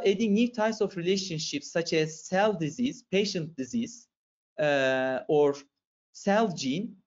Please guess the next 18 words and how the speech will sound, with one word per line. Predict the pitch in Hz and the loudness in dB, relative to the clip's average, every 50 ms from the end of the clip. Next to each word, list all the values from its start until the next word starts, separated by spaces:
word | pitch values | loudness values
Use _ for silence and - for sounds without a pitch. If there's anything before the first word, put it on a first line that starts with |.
| _ - | _ -6
uh, | 135 131 131 127 - | -4 -4 -4 -4 -2
and | 151 151 143 143 - | -2 -2 -2 0 2
patient | 196 208 233 226 - 175 139 131 - | 2 2 2 2 -2 -4 -6 -6 -8
gene | - 131 135 180 202 190 - - | -6 -4 -4 -4 -4 -6 -10 -8
in | - 156 | -6 -4
the | 156 170 | -4 -4
context | 165 - 208 214 196 196 170 151 - - | -2 0 -2 0 0 -2 -4 -4 -4 -4
of | 151 147 - - | -4 -4 -4 -6
gene | - 170 185 180 | -4 -2 0 0
expression | 160 160 165 - - 196 202 196 - - 165 151 160 - | 0 -2 -4 -2 -2 0 0 0 -2 -6 -6 -6 -4 -2
profiles | 165 180 202 196 190 185 165 160 165 165 - - | 0 0 0 0 0 0 2 2 0 -2 -4 -8
and | 147 143 147 | -6 -4 -2
mutations, | 156 202 220 202 180 123 - - - 160 208 240 - - - - _ _ _ _ _ _ _ _ _ _ - | -2 -2 0 0 -2 -2 -2 -4 -6 -8 -10 -12 -12 -16 -20 -20 _ _ _ _ _ _ _ _ _ _ -2
and | - 180 185 185 | 0 0 0 2
other | 185 185 160 165 151 | 0 0 2 2 0
types | 160 - 156 156 190 190 - - | 0 0 -2 -2 -2 -2 -4 -4
as | 143 135 123 123 | -4 -4 -2 0
well. | 127 117 - - - | 0 0 0 -2 -6